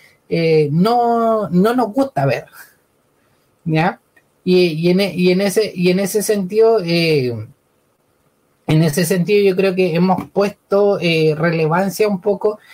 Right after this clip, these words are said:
en que, y bueno, lo, lo hemos puesto en relevancia durante esta última semana y también lo pusimos, lo pusieron en relevancia, eh, los muchachos durante el Adviento, de que esto no,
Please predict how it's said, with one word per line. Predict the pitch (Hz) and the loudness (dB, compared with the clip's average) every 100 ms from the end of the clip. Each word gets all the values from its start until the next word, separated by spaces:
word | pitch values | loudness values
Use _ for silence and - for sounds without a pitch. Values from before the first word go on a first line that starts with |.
| - _ - | -20 _ -6
en | 170 170 | -2 -2
que, | 160 175 170 165 160 143 - - | -2 -2 -2 0 -2 -2 -6 -10
y | 143 127 127 _ | -8 -8 -10 _
bueno, | 147 180 147 117 131 | 0 0 0 -6 -6
lo, | 139 - | -8 -4
lo | 151 | -2
hemos | 160 175 180 175 | 0 2 2 0
puesto | - 185 185 | -2 -2 0
en | 196 | -2
relevancia | 185 185 180 190 202 | 0 0 2 0 0
durante | 196 190 185 196 190 175 | 0 0 0 0 -2 -2
esta | 165 185 | -2 0
última | 185 185 185 | -2 -2 -2
semana | 180 180 190 208 | -2 0 0 -2
y | |
también | 175 151 143 175 | -2 -2 2 2
lo | 196 190 | 0 0
pusimos, | 185 196 196 190 170 | -2 -2 -2 -4 -2
lo | 170 | -2
pusieron | 175 151 180 180 185 | -2 -2 0 0 0
en | 185 180 | 0 0
relevancia, | 180 170 175 180 294 294 _ - - _ | 0 0 0 0 -2 -4 _ -20 -20 _
eh, | - 151 147 139 135 139 | -2 2 2 2 0 0
los | 156 | 2
muchachos | 160 151 180 180 190 | 2 0 -2 -2 -4
durante | 180 185 185 208 | 0 0 0 0
el | 202 | -2
Adviento, | 190 190 175 - 202 - - - - | -2 -2 -2 -2 -8 -12 -20 -20 -8
de | 160 175 | -6 -2
que | 185 214 | 0 0
esto | 226 _ 220 226 226 214 | -2 _ 2 2 2 0
no, | 185 185 180 165 156 | -2 -2 -2 -4 -8